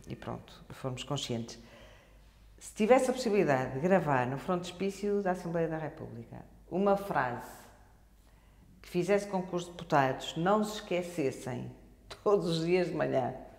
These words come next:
pelo menos quando vão trabalhar, o que é que os leva a entrar naquela casa, qual seria aquela frase que o Manel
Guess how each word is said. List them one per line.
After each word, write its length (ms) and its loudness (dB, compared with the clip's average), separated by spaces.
pelo 120 -14
menos 160 -14
quando 220 -10
vão 140 -10
trabalhar, 420 -10
o 60 -4
que 220 2
é 80 8
que 160 0
os 160 2
leva 520 4
a 60 -6
entrar 340 0
naquela 340 -8
casa, 420 -8
qual 200 -6
seria 260 -4
aquela 340 0
frase 400 -2
que 140 -12
o 20 -8
Manel 460 -4